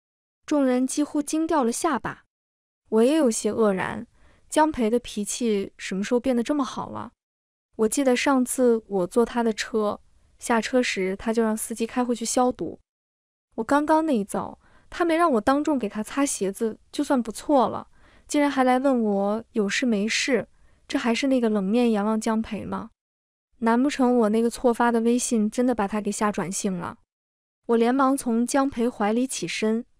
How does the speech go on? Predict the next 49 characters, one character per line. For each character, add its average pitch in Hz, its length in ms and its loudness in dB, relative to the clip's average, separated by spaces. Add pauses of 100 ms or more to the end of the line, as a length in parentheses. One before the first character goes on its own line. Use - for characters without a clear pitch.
(100)
，“没 202 180 0
事 247 180 -2
没 196 220 0
事。” - 360 -4 (680)
不 294 80 2
经 294 280 0
意 262 100 2
间， 226 380 0 (360)
我 233 100 0
似 330 220 2
有 247 140 6
若 254 200 4
无 208 220 0
地 226 420 0 (100)
蹭 240 220 -2
到 233 160 2
了 202 120 -2
江 247 220 0
培 226 200 -2
一 233 100 0
截 220 160 2
手 214 240 -2
指。 - 260 -6 (640)
江 311 220 2
培 285 180 2
眼 240 180 2
角 185 200 0
抽 262 220 0
了 247 100 2
抽， 254 380 0 (340)
几 - 140 -4
番 247 260 2
隐 240 140 4
忍 226 180 2
之 226 160 -2
下， 226 300 -2 (240)
还 - 160 -2
是 294 140 0
没 247 120 4
忍 214 240 2
住。 - 300 -2 (340)
他 - 140 -2
在 247 140 4
众 302 160 0
目 262 120 2
睽 214 220 -2
睽 220 200 0
之 254 180 -2
下， 247 280 -2